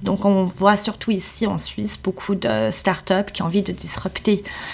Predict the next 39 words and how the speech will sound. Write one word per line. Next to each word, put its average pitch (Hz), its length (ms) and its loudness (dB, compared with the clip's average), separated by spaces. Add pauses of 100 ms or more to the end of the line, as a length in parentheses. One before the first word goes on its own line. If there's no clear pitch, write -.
(180)
euh, 165 140 4
le 165 100 0
milieu 165 260 2
de 160 60 -4
la 160 80 -2
finance, 226 600 2
des - 120 -8
paiements, 214 560 2
que - 100 -10
ce - 120 -6
soit - 180 -4
avec - 220 -6
le 170 80 -2
blockchain, - 680 0
et 175 100 -8
cetera. 202 520 -2 (260)
Mais 220 100 4
la 240 100 8
réalité 269 420 4
du 240 140 0
marché 196 520 0
est, - 160 -4 (460)
une 214 100 6
startup 269 540 2
pourra 294 240 0
croître 262 420 2
jusqu'à - 340 0
un 170 60 -4
certain 202 380 -2
point, 202 360 0 (360)
jusqu'à 214 540 2
que 262 120 -2
Goliath 208 720 2
l'en 202 160 0
empêche. - 720 2
Et 190 80 -4
pas 247 120 2
seulement 226 300 2
Goliath, 202 480 0